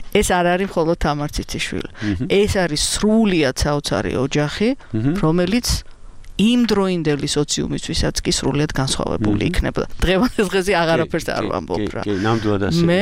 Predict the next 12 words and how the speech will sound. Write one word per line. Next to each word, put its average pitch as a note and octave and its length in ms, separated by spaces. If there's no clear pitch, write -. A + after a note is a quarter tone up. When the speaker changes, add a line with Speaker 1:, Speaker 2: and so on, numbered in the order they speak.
Speaker 1:
შეიძლება A#3+ 420
სუბიექტური F#3+ 560
განწყობა - 480
მაქვს, A2+ 240
Speaker 2:
ჰა. A2 60
Speaker 1:
უბრალოდ E3+ 180
ყოველ E3 160
შემთხვევაში F#3+ 240
მე D#3 140
ესე - 320
მეჩვენება - 760
რა. - 200